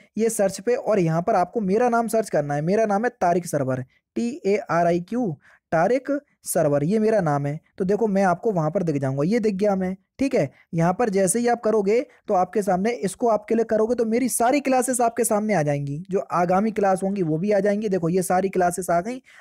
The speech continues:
अभी हाल ही में क्लास लेकर के हटा हूँ सैंतीस, सैंतीस, सैंतीस मिनट पहले। तो आपको मेरी क्लास देखना है, सपोज करो यही वाली क्लास देखना है तो मैं, आ, मैंने क्लिक किया।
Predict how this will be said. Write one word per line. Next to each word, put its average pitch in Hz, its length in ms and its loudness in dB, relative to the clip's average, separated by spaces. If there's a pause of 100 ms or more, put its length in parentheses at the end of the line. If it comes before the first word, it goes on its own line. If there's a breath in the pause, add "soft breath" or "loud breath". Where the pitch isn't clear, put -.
(120 loud breath)
अभी 214 180 0
हाल 208 160 4
ही 226 60 0
में 226 140 0
क्लास 202 300 0
लेकर 196 240 0
के 185 80 -2
हटा 160 160 0
हूँ 208 140 0
सैंतीस, 180 460 -2
सैंतीस, 190 640 -4
सैंतीस 175 320 -2
मिनट 160 160 -4
पहले। 147 320 -4 (340 loud breath)
तो 214 60 -2
आपको 185 300 0
मेरी 233 200 2
क्लास 220 280 2
देखना 208 260 0
है, 220 60 2
सपोज 208 280 -2
करो 220 160 0
यही 208 200 0
वाली 226 200 2
क्लास 214 240 0
देखना 190 280 0
है 214 80 0
तो 214 120 -2
मैं, 185 120 -4
आ, 175 300 -2 (280 loud breath)
मैंने 190 200 2
क्लिक 156 260 -2
किया। 147 300 0